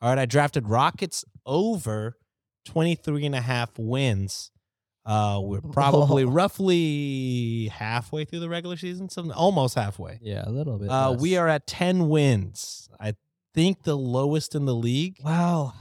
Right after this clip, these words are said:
Speaker 1: Yeah, we are the worst team in the N B A for the third year in a row.
Speaker 3: Fire Silas.
Speaker 1: Yeah, we gotta fucking get rid of that guy. He's, he's a nice guy. I like him as a guy.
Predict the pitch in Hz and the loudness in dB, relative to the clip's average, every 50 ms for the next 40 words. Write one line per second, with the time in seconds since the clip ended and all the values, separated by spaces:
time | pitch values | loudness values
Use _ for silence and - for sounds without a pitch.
0 | - - _ _ _ _ _ - 120 127 131 131 123 107 98 101 101 110 127 143 | -20 -20 _ _ _ _ _ -8 -6 -4 -2 -2 -2 -2 -2 -2 -2 0 2 2
1 | 156 156 170 160 151 170 180 180 165 - - - 185 175 170 170 170 165 151 143 | 2 4 4 4 4 4 4 4 2 0 -2 0 0 2 2 2 4 4 2 2
2 | 143 139 135 135 135 135 131 131 127 123 123 123 123 123 - _ _ _ _ _ | 2 2 2 2 2 2 4 4 4 2 2 0 -4 -6 -10 _ _ _ _ _
3 | _ _ _ 107 104 101 95 92 92 90 - _ - 92 95 104 120 151 196 269 | _ _ _ -4 -4 -2 -2 -2 -4 -6 -10 _ -6 0 4 4 4 4 2 -2
4 | 247 - _ _ _ _ _ _ _ _ _ _ _ _ _ _ _ _ _ _ | -6 -8 _ _ _ _ _ _ _ _ _ _ _ _ _ _ _ _ _ _
5 | _ _ 160 190 254 277 285 285 277 277 285 285 285 285 311 311 294 - _ _ | _ _ -2 -2 -2 -2 -4 -6 -10 -6 -2 0 0 0 0 -4 -6 -12 _ _
6 | _ _ _ - 110 117 127 131 127 127 127 120 - - 120 113 101 104 101 80 | _ _ _ -4 0 0 2 2 2 2 0 0 -2 -4 -4 -2 -2 -2 -4 -6
7 | 50 - - - - - - _ _ _ _ _ _ _ _ _ 113 107 104 95 | -8 -12 -14 -18 -18 -20 -20 _ _ _ _ _ _ _ _ _ -8 -6 -6 -6
8 | 82 - 110 107 120 123 127 151 147 147 143 - - 123 113 - 113 101 98 98 | -6 -8 -4 -2 0 2 4 4 6 4 4 4 2 2 2 2 0 0 0 2
9 | 98 98 95 92 90 90 92 92 92 92 95 92 98 101 - - - _ _ _ | 2 2 0 0 0 0 -2 -2 -2 -2 -2 -2 -2 -4 -4 -8 -14 _ _ _
10 | _ _ _ _ _ _ _ _ _ _ _ _ _ _ _ _ 185 220 240 247 | _ _ _ _ _ _ _ _ _ _ _ _ _ _ _ _ 2 4 4 6
11 | 220 190 175 160 143 - 143 131 135 143 143 143 - _ _ 135 135 131 139 139 | 6 6 4 4 2 2 0 0 0 -2 -4 -8 -12 _ _ -2 0 2 4 2
12 | 139 - - 151 127 127 127 123 117 113 107 90 107 110 113 117 120 127 | 2 2 2 0 0 2 2 2 4 4 2 2 2 2 2 2 0 -2